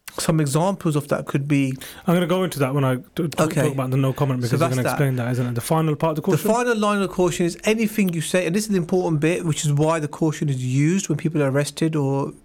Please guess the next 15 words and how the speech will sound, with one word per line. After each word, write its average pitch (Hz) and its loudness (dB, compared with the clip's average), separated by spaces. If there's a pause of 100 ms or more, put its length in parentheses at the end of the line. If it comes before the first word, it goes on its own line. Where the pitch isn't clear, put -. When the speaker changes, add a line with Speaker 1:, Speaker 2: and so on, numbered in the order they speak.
(100)
Speaker 1:
booked 147 -2
into 139 0
custody. 139 -2 (680)
Anything 220 2
you 165 2
say 160 0
will 160 2
be 143 2
used 143 2
as 127 -2
evidence, 131 -4 (240)
which 190 2
is 202 2
quite 233 0
straightforward, 147 0